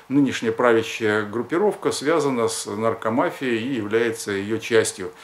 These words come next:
Россия занимает третье место в мире по числу наркоманов, на первых двух Афганистан и Иран.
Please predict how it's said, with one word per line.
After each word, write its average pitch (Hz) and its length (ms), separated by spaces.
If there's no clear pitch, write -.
Россия 123 360
занимает 117 360
третье 120 300
место 113 300
в 104 80
мире 117 180
по 107 160
числу - 260
наркоманов, 107 600
на 107 80
первых 107 320
двух 110 200
Афганистан 107 680
и - 20
Иран. 156 340